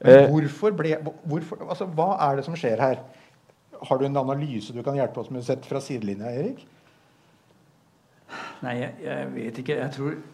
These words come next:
Speaker 3: jeg tror noe av dette handler om at, eh, folk egentlig har en sånn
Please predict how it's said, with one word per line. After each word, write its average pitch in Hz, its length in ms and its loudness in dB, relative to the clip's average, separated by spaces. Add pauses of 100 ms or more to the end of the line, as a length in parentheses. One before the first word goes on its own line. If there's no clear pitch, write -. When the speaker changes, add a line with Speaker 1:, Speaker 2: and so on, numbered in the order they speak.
(120)
Speaker 3:
jeg 170 120 -16
tror 131 180 -10
noe 143 220 -4
av 135 100 -4
dette 139 200 -8
handler 139 380 -4
om 123 140 -6
at, 139 320 -8
eh, 147 440 -10 (160)
folk - 560 -14 (1200)
egentlig 104 380 -10
har 95 160 -12
en 123 160 -10
sånn 120 300 -8